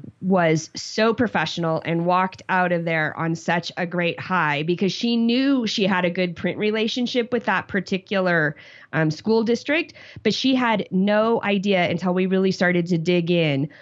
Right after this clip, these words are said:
all of the opportunities that they weren't even aware of with her own digital offering. And then for us to bring programmatic through and say, "Yep, we can get going right away," um, it was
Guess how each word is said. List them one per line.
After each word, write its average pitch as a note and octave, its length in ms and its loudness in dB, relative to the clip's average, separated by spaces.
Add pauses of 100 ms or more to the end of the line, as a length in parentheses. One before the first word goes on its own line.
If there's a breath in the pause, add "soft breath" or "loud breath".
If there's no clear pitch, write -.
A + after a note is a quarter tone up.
(260 loud breath)
all G3 260 4
of G3 120 0
the F#3+ 160 0
opportunities E3+ 960 0
that D#3 420 0
they F#3 500 2
weren't F#3 300 0
even E3 180 -2
aware D#3 400 0
of D3 320 0
with D#3 220 0
her - 440 0
own D#3+ 220 0
digital D#3 380 -2
offering. C#3 600 0 (320 loud breath)
And F#3+ 160 4
then F#3+ 200 2
for - 180 -4
us F3 200 -2
to E3+ 120 -4
bring F3+ 380 0
programmatic F3 680 0
through B3+ 520 -2 (280 loud breath)
and F3 200 0
say, F3 420 0
"Yep, G#3 300 -2
we G#3 140 0
can G3+ 160 -4
get F3+ 200 -6
going E3 340 -2
right E3 260 0
away," E3+ 640 0 (100)
um, D#3 340 2 (140)
it F#3+ 260 -2
was E3+ 320 0